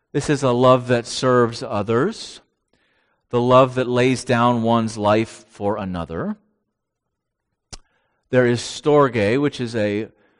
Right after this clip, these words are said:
love that is within family, a familial kind of love, parents and siblings. And there is phileo, which is a love among friends.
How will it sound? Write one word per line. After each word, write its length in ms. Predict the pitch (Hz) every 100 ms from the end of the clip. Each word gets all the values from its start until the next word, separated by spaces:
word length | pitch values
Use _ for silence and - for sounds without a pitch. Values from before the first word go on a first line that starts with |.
| _
love 520 | 127 127 139 151 127
that 180 | 127 123
is 280 | 127 113 -
within 420 | 120 127 123 110
family, 680 | - 123 98 92 87 98 196
a 120 | 120
familial 760 | - - 113 127 127 123 110
kind 320 | 107 107 104 95
of 140 | 95
love, 380 | 90 78 110 -
parents 460 | - 123 110 101
and 120 | 104 92
siblings. 720 | 98 80 80 90 175 - - _ _ _ _ _ _
And 200 | 127 123
there 160 | 127 131
is 140 | 131
phileo, 720 | - - 135 147 226 117 107 120
which 240 | 135 -
is 280 | 131 123 -
a 140 | 123
love 480 | 120 123 120 131 139
among 580 | 135 135 117 101 98 113
friends. 960 | - - 113 98 87 _ _ - -